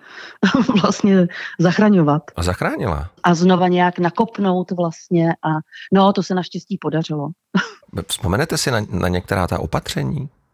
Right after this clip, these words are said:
Speaker 2: která jste zavedla a všechno se otočilo?
Speaker 1: Jo,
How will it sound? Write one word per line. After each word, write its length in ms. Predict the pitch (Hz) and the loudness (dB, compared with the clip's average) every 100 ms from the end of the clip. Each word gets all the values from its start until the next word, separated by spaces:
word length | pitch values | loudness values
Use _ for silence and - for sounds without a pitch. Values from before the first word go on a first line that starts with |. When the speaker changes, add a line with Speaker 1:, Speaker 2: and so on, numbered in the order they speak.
| _ _ | _ _
Speaker 2:
která 160 | 87 | -6
jste 160 | 82 90 | -4 -2
zavedla 520 | 71 73 78 78 78 | 0 0 0 2 0
a 220 | 78 73 - | 0 -2 -4
všechno 320 | - - - - | -8 -8 -6 -4
se 120 | - | -4
otočilo? 440 | - - 175 165 | -4 2 2 4
Speaker 1:
Jo, 140 | 165 | 0